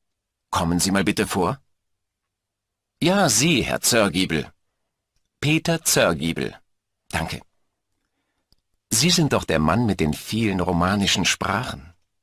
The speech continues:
Spanisch, Portugiesisch und, wenn ich mich recht erinnere,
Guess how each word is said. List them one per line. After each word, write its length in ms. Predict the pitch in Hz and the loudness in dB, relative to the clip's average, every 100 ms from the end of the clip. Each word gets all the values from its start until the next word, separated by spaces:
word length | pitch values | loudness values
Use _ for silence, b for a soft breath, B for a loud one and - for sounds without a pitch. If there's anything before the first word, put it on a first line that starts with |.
| _ - | _ -10
Spanisch, 720 | - - 73 90 151 - - _ _ _ _ _ _ _ - | -4 0 0 -2 -4 -8 -14 _ _ _ _ _ _ _ -8
Portugiesisch 920 | 76 - 69 95 92 98 90 - - _ _ _ _ _ _ _ - | -6 -6 -4 -4 -2 -2 -2 -4 -6 _ _ _ _ _ _ _ -4
und, 800 | 117 143 170 - - - - - | -2 0 -4 -8 -10 -8 -8 -10
wenn 240 | - - 58 | -12 -10 -8
ich 180 | - 104 | -8 -6
mich 220 | - 76 | -6 -2
recht 220 | 87 - | -2 -2
erinnere, 600 | 80 90 87 82 73 | -2 0 -2 -2 -6